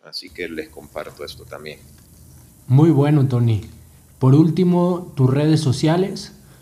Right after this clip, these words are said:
Speaker 2: ¿dónde la gente te puede seguir? ¿Dónde te pueden buscar para ver todo lo que
Speaker 1: Ok.
Speaker 2: estás haciendo sobre innovación?
Speaker 1: Perfecto. Sí, en, eh, bueno, en, eh,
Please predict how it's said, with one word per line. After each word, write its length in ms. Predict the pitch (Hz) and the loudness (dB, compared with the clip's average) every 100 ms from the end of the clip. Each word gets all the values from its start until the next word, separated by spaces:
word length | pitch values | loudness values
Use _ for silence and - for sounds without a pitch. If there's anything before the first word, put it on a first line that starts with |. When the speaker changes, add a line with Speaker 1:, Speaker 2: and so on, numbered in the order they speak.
| - _ | -20 _
Speaker 2:
¿dónde 580 | 127 143 147 147 143 139 | -2 0 2 2 2 2
la 140 | 127 117 | 2 0
gente 360 | 135 135 135 | -2 0 0
te 160 | 135 107 | -2 -4
puede 540 | 131 127 127 123 117 | 0 2 2 2 0
seguir? 580 | 107 110 139 160 - - - - - - - - - - | -2 -2 4 4 2 -6 -16 -20 -20 -20 -20 -20 -20 -6
¿Dónde 260 | 127 127 135 | 0 2 2
te 140 | 120 | 0
pueden 540 | - 127 131 131 120 110 | -2 0 2 2 2 0
buscar 560 | 110 - 143 156 156 - - - _ _ | -4 -4 -2 0 -2 -8 -18 -20 _ _
para 220 | 117 110 | -6 -4
ver 260 | 117 123 123 | -2 -2 0
todo 240 | 135 135 | 0 2
lo 220 | 131 117 - | 2 2 0
que 120 | 113 | 0
Speaker 1:
Ok. 140 | 107 | 2
Speaker 2:
estás 680 | 127 135 104 117 107 127 120 | 2 0 -2 -8 -10 -6 -4
haciendo 680 | 120 - 127 127 113 104 - - - | -2 0 0 2 0 -4 -10 -20 -20
sobre 360 | - 110 107 107 | -10 -4 -2 -2
innovación? 760 | 104 104 104 101 131 143 156 - - - _ | -2 -2 -4 -4 -2 -2 -4 -12 -20 -20 _
Speaker 1:
Perfecto. 720 | 110 - 139 139 - 95 - | -6 -4 -4 -6 -4 -4 -4
Sí, 400 | - - 131 139 | -12 -8 -4 -2
en, 320 | 110 95 92 | -2 -2 -4
eh, 300 | 90 85 85 - - | -6 -4 -6 -8 -8
bueno, 180 | 117 107 | -4 -4
en, 140 | 98 | -4
eh, 460 | 90 85 82 80 | -4 -4 -6 -6